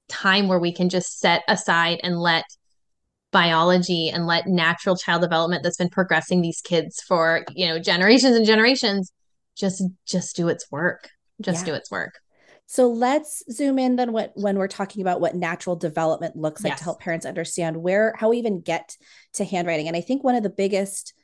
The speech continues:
Speaker 2: like, the first light bulbs that I set off for parents is you need to have a solid,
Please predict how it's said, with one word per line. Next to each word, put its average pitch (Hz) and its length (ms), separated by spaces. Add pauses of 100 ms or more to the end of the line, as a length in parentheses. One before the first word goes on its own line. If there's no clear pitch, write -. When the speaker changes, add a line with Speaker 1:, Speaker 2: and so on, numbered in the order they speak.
(200)
Speaker 2:
like, 175 220
the 196 100
first 240 360
light 180 260
bulbs 170 220
that 160 120
I 170 60
set 170 180
off 160 140
for 165 100
parents 165 480
is 156 260 (360)
you 202 180
need 240 280
to 294 100
have 233 240
a 196 40
solid, 185 580